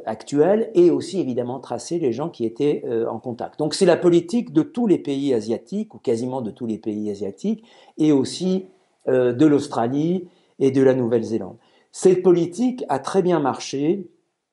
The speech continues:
jusqu'au moment, pourrait-on dire, de la vaccination. Quand on regarde les chiffres,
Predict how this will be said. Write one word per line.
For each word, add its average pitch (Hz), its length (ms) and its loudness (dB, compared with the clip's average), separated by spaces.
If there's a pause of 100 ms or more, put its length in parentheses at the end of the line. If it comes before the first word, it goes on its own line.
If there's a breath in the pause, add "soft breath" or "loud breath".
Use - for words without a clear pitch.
(360)
jusqu'au 160 400 0
moment, 143 400 2
pourrait-on 123 480 -6
dire, 143 440 -4
de 113 120 -2
la 131 100 2
vaccination. 110 720 -10 (500 loud breath)
Quand 120 220 -4
on 120 60 -2
regarde 147 380 4
les 113 100 -2
chiffres, 165 760 -8